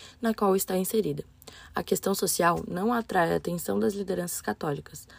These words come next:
Portanto, a religião católica perde sua ampla hegemonia enquanto concepção de mundo das classes dominantes, para a desagregação da sociedade civil tradicional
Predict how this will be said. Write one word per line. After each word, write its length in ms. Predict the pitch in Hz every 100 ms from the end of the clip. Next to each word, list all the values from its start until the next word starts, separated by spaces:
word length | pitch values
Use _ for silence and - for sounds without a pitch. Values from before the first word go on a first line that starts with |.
| - -
Portanto, 580 | - 196 - 180 202 -
a 40 | 180
religião 460 | 196 196 190 208
católica 540 | 226 196 - 185 - 170
perde 280 | - 185 190
sua 160 | 190
ampla 260 | 175 202 233
hegemonia 560 | 214 226 254 208 165 -
enquanto 320 | - - 170
concepção 540 | - 175 - - - 180
de 140 | 196
mundo 360 | 208 170 175 185 - -
das 200 | - 202
classes 320 | - 180 -
dominantes, 560 | 175 185 208 147 151 - - - -
para 200 | - 185
a 40 | 190
desagregação 720 | 214 226 220 214 196 196 202
da 100 | 202
sociedade 560 | - 208 220 196 185 -
civil 340 | - 185 175
tradicional 640 | 196 196 - 226 196 185